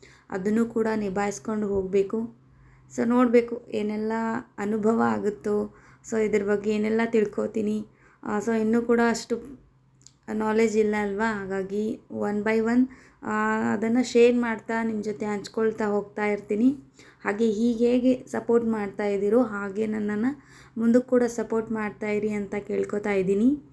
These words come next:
ನೀವು ಕೂಡ ಕಲಿಯೋರಾದರೆ, ಆ, ಯಾವ ಶಾಪನ್ನು, ಆ, ರೆಫರ್ ಮಾಡಬೇಕು ಅನ್ನೋದಂತಾದರೆ, so ನಾನು ಇಲ್ಲಿ ಹೋಗ್ತಾ ಇದ್ದೀನಲ್ವ, so ಹೋದ್ಮೇಲೆ ನನಗೆ ಒಂಥರ ಗುಡ್ ಅಂತ ಅನಿಸ್ತು ಅಂದರೆ ನಿಮಗೆ ರೆಫರ್ ಮಾಡ್ತೀನಿ.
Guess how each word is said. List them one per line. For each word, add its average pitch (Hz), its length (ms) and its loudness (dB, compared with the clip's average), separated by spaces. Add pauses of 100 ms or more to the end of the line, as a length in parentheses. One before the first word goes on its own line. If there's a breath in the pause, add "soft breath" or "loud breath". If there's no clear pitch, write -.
(720)
ನೀವು 247 320 4
ಕೂಡ 254 280 -2
ಕಲಿಯೋರಾದರೆ, 220 1000 -4 (300 soft breath)
ಆ, 220 140 -2
ಯಾವ 220 320 2
ಶಾಪನ್ನು, 233 960 -2
ಆ, 208 100 -2
ರೆಫರ್ 214 400 -2
ಮಾಡಬೇಕು 214 580 -2
ಅನ್ನೋದಂತಾದರೆ, 196 920 -6 (520 loud breath)
so 233 180 0
ನಾನು 214 240 0
ಇಲ್ಲಿ 208 220 2
ಹೋಗ್ತಾ 214 340 2
ಇದ್ದೀನಲ್ವ, 233 460 2 (440 loud breath)
so 240 200 2
ಹೋದ್ಮೇಲೆ 233 580 4
ನನಗೆ 214 380 -4
ಒಂಥರ 214 380 -6 (160)
ಗುಡ್ 233 240 6
ಅಂತ 233 280 0
ಅನಿಸ್ತು 202 380 -8
ಅಂದರೆ 214 300 -4
ನಿಮಗೆ 208 320 0
ರೆಫರ್ 196 300 -4
ಮಾಡ್ತೀನಿ. 208 580 -2